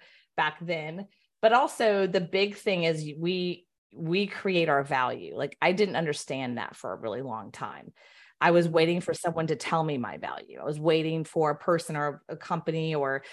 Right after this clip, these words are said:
a client to tell me my value versus, like, "No, this is my value. This is the result I'm gonna get you. This is what I could provide for you. And this is how much I'm gonna ask for, period." End of conversation. And we're not taught those skills in high school. We're not taught those skills in college. We're taught those,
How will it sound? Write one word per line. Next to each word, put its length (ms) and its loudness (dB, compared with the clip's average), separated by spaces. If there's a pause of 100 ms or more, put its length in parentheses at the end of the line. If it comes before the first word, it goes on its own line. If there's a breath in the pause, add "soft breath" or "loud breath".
(140 loud breath)
a 60 -2
client 480 2
to 40 -2
tell 280 -2
me 100 -2
my 200 0
value 440 -4
versus, 480 -4
like, 180 -4
"No, 120 0
this 340 2
is 140 0
my 180 -2
value. 300 -6
This 180 -2
is 140 -4
the 80 -4
result 400 0
I'm 100 -2
gonna 220 -4
get 160 -4
you. 100 -8
This 180 -2
is 120 -6
what 120 0
I 80 2
could 240 -10
provide 380 -4
for 120 -6
you. 180 -2 (240 loud breath)
And 100 4
this 100 4
is 80 -6
how 120 -2
much 180 -2
I'm 80 -4
gonna 180 -4
ask 300 -2
for, 360 -18 (100)
period." 340 -10 (100)
End 140 -4
of 60 -6
conversation. 680 -10 (380 soft breath)
And 100 0
we're 60 4
not 200 6
taught 300 2
those 180 -4
skills 480 -6
in 120 -6
high 180 -2
school. 440 -4 (300 loud breath)
We're 100 0
not 180 2
taught 220 -8
those 180 -4
skills 260 -6
in 80 -10
college. 680 2
We're 100 -4
taught 300 -4
those, 240 -6